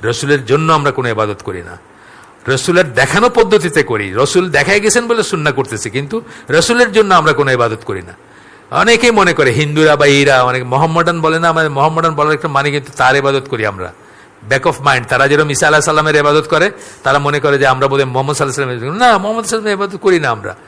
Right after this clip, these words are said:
প্রশ্নই ওঠে না কোনো করার। মোহাম্মদ সাল্লাল্লাহু আলাইহি ওয়াসাল্লাম আমাদের মতো একজন বান্দা, আল্লাহর বান্দা। আল্লাহ তাকে কি বলে ই করছেন? সূরা ইসরার এক নম্বর আয়াতে কি বলে সম-,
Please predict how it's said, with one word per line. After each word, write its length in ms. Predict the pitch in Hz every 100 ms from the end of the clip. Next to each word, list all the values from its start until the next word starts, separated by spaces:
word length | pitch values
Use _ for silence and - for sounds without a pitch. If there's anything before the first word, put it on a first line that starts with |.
| - - - - _ _
প্রশ্নই 400 | - 226 - 262
ওঠে 200 | 240 175
না 100 | 170
কোনো 200 | 135 127
করার। 240 | 110 101 95 - - _ 135
মোহাম্মদ 220 | 156 185
সাল্লাল্লাহু 20 |
আলাইহি 80 | 214
ওয়াসাল্লাম 320 | 202 220 202
আমাদের 240 | 180 185 202
মতো 180 | 214
একজন 280 | 226 208 208
বান্দা, 360 | 165 139 107 - - -
আল্লাহর 300 | 127 135 156
বান্দা। 380 | 143 131 120 98 - - - -
আল্লাহ 240 | 143 175
তাকে 160 | 190 196
কি 140 | 220
বলে 300 | 220 214 202
ই 60 | 185
করছেন? 260 | 180 165
সূরা 200 | 147 175
ইসরার 320 | 175 165 180 170
এক 140 | 175
নম্বর 220 | 170 170
আয়াতে 240 | 170 165 165
কি 140 | 208
বলে 200 | 196 185
সম-, 420 | - 165 139 143